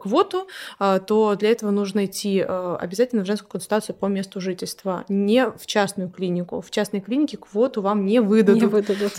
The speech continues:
Speaker 1: Э, если вы наблюдаетесь у врача в частной клинике, он вам может дать заключение о том, что вам рекомендовано эко, и он вам может написать, что мы готовы принять вас и провести эко по М С в рамках, э, м, данной клиники.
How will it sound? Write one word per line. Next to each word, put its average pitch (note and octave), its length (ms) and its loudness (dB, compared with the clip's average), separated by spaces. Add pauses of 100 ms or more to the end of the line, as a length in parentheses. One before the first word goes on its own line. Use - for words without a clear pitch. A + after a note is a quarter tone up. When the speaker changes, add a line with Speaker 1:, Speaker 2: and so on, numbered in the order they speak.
Speaker 1:
Э, A3 200 4
если A3+ 260 2
вы G#3+ 120 4
наблюдаетесь G3 580 2
у F#3+ 60 -4
врача G3 500 2
в - 100 -16
частной F#3 400 0
клинике, E4 640 2
он A3 180 2
вам G#3 160 2
может D4+ 320 2
дать C#4+ 160 4
заключение A#3+ 480 0
о A3+ 40 -12
том, A3+ 160 -2
что A3 160 -6
вам G#3 120 2
рекомендовано G#3 720 2
эко, G3+ 320 0 (260)
и A#3 40 4
он C4 120 6
вам B3 120 6 (140)
может A#3+ 300 2
написать, G#3+ 420 -2
что F#3 300 0 (240)
мы A3+ 120 6
готовы G#3 460 4
принять F#3 480 0
вас G3 480 2
и G#3 100 0
провести G3+ 560 0
эко G3 220 0
по F#3+ 220 0
М F#3 120 -2
С E4 280 0
в G3+ 100 -4
рамках, A#3+ 520 0
э, F#3 420 2 (180)
м, - 520 -8 (380)
данной A3 380 4
клиники. F#3+ 520 -2